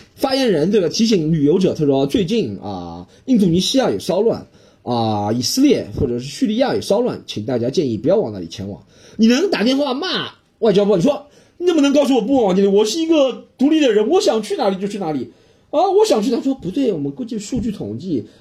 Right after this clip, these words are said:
那里会比较不安全。他说不行，又一个死外交部的人告诉我，我不能去哪里，对不对？我只是一个好心的建议，就跟外交部这些建议一样的，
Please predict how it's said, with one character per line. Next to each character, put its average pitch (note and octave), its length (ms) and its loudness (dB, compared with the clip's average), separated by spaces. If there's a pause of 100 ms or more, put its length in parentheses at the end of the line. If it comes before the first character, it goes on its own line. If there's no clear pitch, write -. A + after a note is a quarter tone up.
(380)
那 C4 120 0
里 F3 120 4
会 G#3 100 2
比 D3 100 -2
较 E3 120 2
不 G3 120 -4
安 A3+ 140 -2
全。 C3+ 160 -2
他 F3 60 4
说 F#3+ 80 0
不 A#3+ 80 2
行， A2+ 280 -2 (440)
又 D#4 180 4
一 F3+ 120 0
个 F#3+ 180 2
死 - 300 -4
外 E3 120 4
交 D#3+ 160 2
部 D3+ 140 -2
的 B2+ 80 0
人 A#2 160 -2
告 D3 160 0
诉 B2+ 160 -10
我， G#2 80 -6
我 G#2+ 140 -2
不 D#3 120 -4
能 A2+ 140 -4
去 A2 160 -14
哪 F2 100 -14
里， E2 60 -14 (540)
对 E4+ 100 2
不 D4+ 60 0
对？ D4 100 4
我 D#4+ 80 2
只 C4+ 120 0
是 D4+ 160 0
一 D4+ 60 -2
个 F#4 80 2
好 - 200 0
心 C#4+ 120 -4
的 D4 80 -6
建 C#4 200 -6
议， C4 60 -6
就 B3 60 -6
跟 C#4 100 -4
外 C#4+ 140 -2
交 C4+ 120 -2
部 C#4+ 100 -10
这 C#4 80 -8
些 C4+ 80 -6
建 B3 240 -6
议 A#3+ 60 -6
一 F3 80 -2
样 C#4 220 -2
的， B2 200 -6